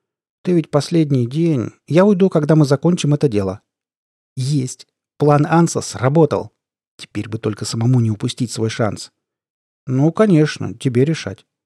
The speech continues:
Ты уже заявил об убийстве?" Пауза. "Нет". "Каштаков, ты что, не понимаешь, в какое дерьмо мы можем вляпаться из-за этого убийства?" Она сказала "мы".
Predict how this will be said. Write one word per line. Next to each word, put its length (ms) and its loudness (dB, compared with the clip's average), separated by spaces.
Ты 80 0
уже 180 2
заявил 340 2
об 100 2
убийстве?" 460 -4
Пауза. 360 -10
"Нет". 340 -4
"Каштаков, 560 -6
ты 100 -2
что, 180 -4
не 140 2
понимаешь, 520 2
в 80 -20
какое 300 -2
дерьмо 320 2
мы 120 4
можем 260 2
вляпаться 420 0
из-за 160 0
этого 220 0
убийства?" 480 -4
Она 280 -6
сказала 560 -2
"мы". 380 0